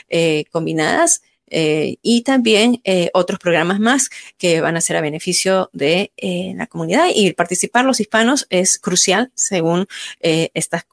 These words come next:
estas, eh, estos institutos, ¿no? de salud. Usted puede también atenderse porque puede tener un doctor de cabecera con el do-, el doctor Fabián Sandoval. Puede llamar así al dos cero dos, dos tres nueve, cero siete siete siete, dos cero dos, dos tres nueve,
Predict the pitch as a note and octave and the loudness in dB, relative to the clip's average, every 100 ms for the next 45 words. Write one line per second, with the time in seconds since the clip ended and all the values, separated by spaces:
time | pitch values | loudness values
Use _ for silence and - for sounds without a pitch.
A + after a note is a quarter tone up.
0 | D#3+ - - D#3 - F3 - - - F#3 | -14 -12 -10 -6 -2 0 0 -4 -6 -6
1 | F3 - - F#3 G3 F3 - C3+ E3 F#3 | -4 -2 0 0 0 -2 -2 -2 -2 -2
2 | D4+ - - - - F#3+ C#3+ - - G#3 | -2 -4 -10 -8 -2 0 0 0 -2 2
3 | D#4+ A4 - A3+ A#3 C4 G3+ F#3+ F#4+ - | 2 2 0 2 4 2 2 2 0 -2
4 | - F3 D#3+ D#3+ G#3 G4 - F#3 - F3 | -2 0 0 2 4 4 4 0 0 -4
5 | F3+ G3 G#3 A3 G#3 G#3 F#3 G3+ A3 G#3+ | 0 2 2 2 2 2 2 2 2 2
6 | - B3 D#4 A3+ D3+ E3 E3+ E3 D3+ D3 | 2 2 2 2 2 0 -2 -2 -2 -2
7 | - E3 F#3+ D#3+ - A#3+ D4 F#4+ G#4+ - | -2 -2 0 0 2 2 4 4 2 -2
8 | _ - - D3+ D3 G#3+ G#4 - - - | _ -2 0 2 4 2 0 -6 -6 0
9 | - D#4+ F#4+ - F3 F3 F#3 - D#4+ C4+ | 2 0 -2 -2 -2 2 2 2 2 4
10 | G4 - - - - _ C4 C4+ C#4+ C4 | 2 0 -8 -20 -20 _ -2 0 2 2
11 | A#3 D#4+ - - - - - D#3+ E3+ G#3+ | 2 0 -2 -4 -2 0 0 0 0 0
12 | B3+ C#4+ C#4 C#4 C#4 G#4+ - _ _ _ | 0 2 2 2 2 0 -2 _ _ _
13 | _ - B3 E4 F4 D#4+ D4 F#4 - _ | _ 2 4 4 4 4 2 0 -6 _
14 | _ _ - B3+ D4+ C#4 A#3 D#4 G4 | _ _ -2 0 0 2 2 2 0